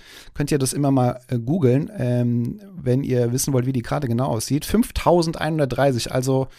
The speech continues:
ja, nicht, weniger als die Hälfte von der Ken, Ken Griffey Junior Dahinter ist die Fleer Jordan, achtundachtziger, dann die neunundachtziger Fleer Jordan, dann die achtundachtziger Fleer Jordan All-Star. Also ihr seht, Jordan dominiert auf jeden Fall das Game, logischerweise.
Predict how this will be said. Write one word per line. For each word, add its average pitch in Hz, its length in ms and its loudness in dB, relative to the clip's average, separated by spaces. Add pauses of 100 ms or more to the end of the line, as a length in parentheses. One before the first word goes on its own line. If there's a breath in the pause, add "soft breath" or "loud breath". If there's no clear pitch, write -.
(640 loud breath)
ja, 123 140 -4
nicht, 151 220 -2
weniger 147 560 6
als 165 120 4
die 143 120 2
Hälfte 165 460 4
von 160 260 0
der 147 100 4
Ken, 151 400 0
Ken 160 220 -2
Griffey 131 300 2
Junior 135 420 2
Dahinter 147 360 2
ist - 180 -2
die 131 60 0
Fleer 180 560 2
Jordan, 165 500 4
achtundachtziger, 156 920 0
dann 135 220 2
die 127 80 4
neunundachtziger 160 760 4
Fleer 160 300 0
Jordan, 147 480 4 (760 loud breath)
dann 135 240 4
die 135 120 0
achtundachtziger 139 920 0
Fleer 131 260 0
Jordan 123 420 2
All-Star. 156 500 2
Also 135 200 4
ihr 135 100 4
seht, 151 380 0
Jordan 156 340 4
dominiert 147 400 4
auf 156 80 6
jeden 160 200 2
Fall 151 200 4
das 131 180 0
Game, 151 440 2
logischerweise. 151 880 2